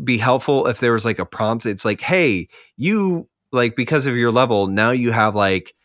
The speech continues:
fifteen ability points. Check your abilities from time to time." 'Cause even when I was playing it, I was like, "Oh yeah, I need to go back through here." And it's like, and once you find a loadout, it's like, "Okay, like, I've got this dialed in, and maybe, like, I'll,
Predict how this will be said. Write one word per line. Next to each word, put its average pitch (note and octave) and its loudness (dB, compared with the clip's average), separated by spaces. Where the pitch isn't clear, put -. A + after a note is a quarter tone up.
fifteen B2 -4
ability A#2 0
points. F2 -8
Check - -6
your B2+ 2
abilities D3 0
from F#2+ -6
time F2+ -4
to F2 -8
time." E2+ -6
'Cause A#2+ -4
even F3+ 0
when D3+ 2
I B2 0
was G#2 -2
playing F3 0
it, F2+ -4
I B2 2
was A#2 -2
like, B2 0
"Oh F#3 4
yeah, C3 2
I B2+ 2
need F3+ 0
to C3 0
go A#2 0
back G#2+ 0
through A#2+ -2
here." A#2 0
And A2+ 0
it's A#2+ -2
like, D3+ 0
and E3+ 0
once B3+ 0
you F#3 -2
find A2+ 0
a G2 0
loadout, D#2+ -2
it's A2+ -4
like, G#2 -2
"Okay, F#2+ 0
like, G2 -2
I've C3 0
got A2 0
this G2+ -2
dialed F2+ 0
in, D#2+ -6
and A#2+ 0
maybe, A#2 0
like, G#2 -2
I'll, G2+ -2